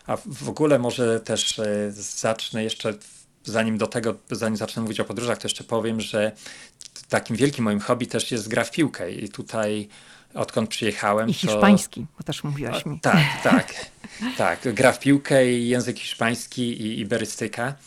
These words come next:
Speaker 1: Od, e, od, w sumie odkąd przyjechałem, to zawsze tutaj grałem w,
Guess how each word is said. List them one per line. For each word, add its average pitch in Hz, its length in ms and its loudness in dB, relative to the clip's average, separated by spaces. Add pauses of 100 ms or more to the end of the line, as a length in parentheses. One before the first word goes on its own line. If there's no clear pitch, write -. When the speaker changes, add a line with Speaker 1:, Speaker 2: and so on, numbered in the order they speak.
(440)
Speaker 1:
Od, 110 300 -4
e, 110 220 0
od, 113 120 -12
w - 80 -14
sumie 127 220 -2
odkąd 120 240 -4
przyjechałem, 120 380 -4
to 104 120 -10
zawsze 101 260 -4
tutaj - 260 -4
grałem 98 280 -4
w, - 220 -16